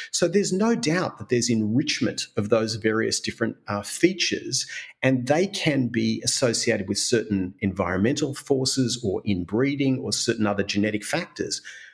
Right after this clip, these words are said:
But nonetheless, if you take the populations as a whole,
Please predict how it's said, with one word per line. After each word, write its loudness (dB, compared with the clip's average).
But 2
nonetheless, 2
if -4
you 0
take -2
the -4
populations 0
as -2
a 0
whole, 0